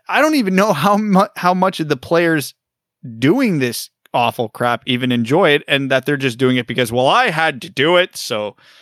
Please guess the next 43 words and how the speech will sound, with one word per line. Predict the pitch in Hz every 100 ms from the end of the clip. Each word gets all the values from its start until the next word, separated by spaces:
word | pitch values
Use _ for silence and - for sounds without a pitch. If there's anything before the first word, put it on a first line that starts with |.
| _ _
someone | - 165 196 185
else | 170 160
has | 151 151 -
to | 127
do | 120 107
it." | 104
'Cause, | - 120 117 -
um, | 120 120 117 110 92 - _ _ _ _ _ _
it, | 139 139 -
it's, | 151 123 - - _ _ _ _ _
no | 160 233
human | 185 202 170
being | 139 120 107 - -
in | 123
their | 123
right | 117 120 143 143
mind | 131 117 113 107 104 -
would | 117
ever | 117 113 113 107 -
make | 110 104
someone | - 107 98
do | 101
that. | - - _
Ever. | 208 135 117
I |
don't | 190 170
care, | - 131
hockey | 117 131 127 123
or | 110
otherwise. | 123 107 - - -
You're | 127 147
mentally | 123 131 143 151 135 131 127 - _ _ _ _
unstable, | 123 127 123 - 113 110 113
you're | 107 117
deranged, | 110 113 107 104 104 101 110
you're | 110
a |
lunatic | 104 98 95 - 98 101
if | 110
you're |
making | 101 98 101
players | - 104 101 104
do | - 104